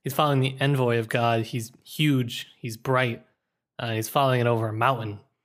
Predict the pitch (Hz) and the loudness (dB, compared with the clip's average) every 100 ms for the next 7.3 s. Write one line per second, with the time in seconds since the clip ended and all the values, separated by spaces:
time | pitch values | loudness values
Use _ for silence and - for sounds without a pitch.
0 | _ _ _ 131 123 123 123 120 120 117 | _ _ _ -2 2 4 4 4 4 2
1 | 113 - - 135 175 139 131 139 135 127 | -2 -8 -4 0 0 2 2 2 2 0
2 | 131 127 120 113 120 123 117 113 113 120 | 0 2 0 0 0 0 2 0 -2 -4
3 | 110 - 127 - 110 - 127 113 123 - | -4 -4 -4 -4 -4 -2 -2 -2 -2 -4
4 | 117 110 113 110 107 104 - _ _ _ | -4 -4 -6 -4 -4 -6 -8 _ _ _
5 | _ _ - - 190 - 220 143 - _ | _ _ -20 -2 0 2 0 -2 -10 _
6 | _ _ _ - 220 494 139 131 - - | _ _ _ -2 0 0 -2 -4 -10 -2
7 | 147 190 | 0 0